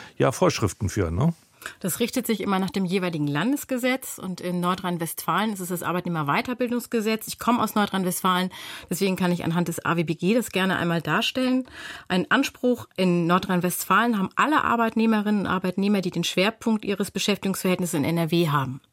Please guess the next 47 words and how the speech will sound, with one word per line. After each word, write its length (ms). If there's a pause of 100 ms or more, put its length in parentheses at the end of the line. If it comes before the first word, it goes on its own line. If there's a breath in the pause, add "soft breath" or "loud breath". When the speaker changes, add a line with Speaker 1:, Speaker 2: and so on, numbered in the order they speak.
(320 loud breath)
Speaker 2:
Der 100
Anspruch 340
besteht, 500
egal 240
ob 80
der 140
Arbeitgeber 380
das 160
möchte 280
oder 100
nicht, 200
wenn 120
bestimmte 540 (320 loud breath)
persönliche 500
Voraussetzungen 800
dann 100
noch 120
gegeben 420
sind. 320 (160 loud breath)
Speaker 1:
Mhm. 220
Speaker 2:
Das 120
Speaker 1:
Welche 300
sind 240
das? 280
Speaker 2:
Also 160
das 120
Arbeitsverhältnis 640
muss 160
mindestens 440
sechs 240
Monate 360
bestehen. 420 (760 loud breath)
Und 340
der 100
Betrieb 420
muss 220
mehr 300
als 200
zehn 320
Leute 400
beschäftigen. 680
Anderenfalls 760
besteht 400
der 120
Anspruch 400
leider 320
nicht. 440